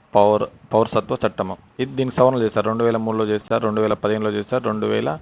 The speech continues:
పంతొమ్మిదిలో చేశారు. ఇప్పుడు కొత్తగా సిఏఏ అనేటువంటిది ఒకటి తీసుకొచ్చారు. దీని ప్రకారం ఏంటంటే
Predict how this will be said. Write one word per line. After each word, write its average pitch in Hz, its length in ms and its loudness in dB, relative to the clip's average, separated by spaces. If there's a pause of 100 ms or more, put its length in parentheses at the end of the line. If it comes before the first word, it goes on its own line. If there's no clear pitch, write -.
(140)
పంతొమ్మిదిలో 110 420 0
చేశారు. 98 300 -8 (400)
ఇప్పుడు 117 200 -4
కొత్తగా 117 400 0
సిఏఏ 127 760 0
అనేటువంటిది 104 500 -6
ఒకటి 95 160 -10
తీసుకొచ్చారు. 104 600 -8 (420)
దీని 131 160 0
ప్రకారం 131 440 -4
ఏంటంటే 117 440 -8